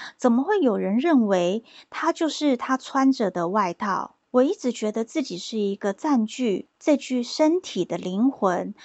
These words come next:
能够随心所欲的来来去去。我经历过高高上升的大气层中，看着自己的身体沿街而下，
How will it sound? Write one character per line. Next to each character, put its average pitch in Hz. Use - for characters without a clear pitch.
能 220
够 240
随 226
心 349
所 185
欲 226
的 185
来 185
来 269
去 254
去。 220
我 214
经 247
历 254
过 220
高 294
高 339
上 403
升 381
的 370
大 349
气 349
层 285
中， 330
看 294
着 226
自 220
己 190
的 185
身 233
体 190
沿 202
街 262
而 190
下， 190